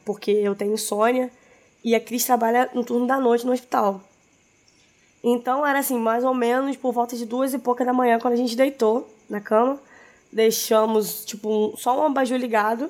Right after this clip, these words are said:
e a gente ficou conversando como era bom tá lá,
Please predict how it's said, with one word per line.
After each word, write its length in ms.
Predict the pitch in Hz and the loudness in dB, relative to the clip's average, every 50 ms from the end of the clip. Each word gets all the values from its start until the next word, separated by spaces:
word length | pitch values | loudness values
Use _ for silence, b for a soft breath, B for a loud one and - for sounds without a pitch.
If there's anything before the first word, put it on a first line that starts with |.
| - - | -6 -4
e 140 | 285 285 302 | 0 0 0
a 40 | 285 | 2
gente 220 | 285 311 302 - | 0 0 -2 -2
ficou 280 | - 349 359 - 349 349 | -4 -2 -2 0 -2 -2
conversando 680 | - 392 440 480 466 - 392 370 370 370 349 320 - | 0 -2 -2 -2 0 0 0 2 2 2 0 0 -2
como 240 | - 277 269 277 277 | -2 0 0 2 0
era 120 | 285 285 | 0 0
bom 180 | 240 262 262 262 | 0 0 0 0
tá 140 | - 285 | -2 -4
lá, 720 | 294 277 262 254 269 277 285 285 277 269 269 254 247 240 | -2 0 0 0 2 2 2 2 2 2 2 0 -2 -4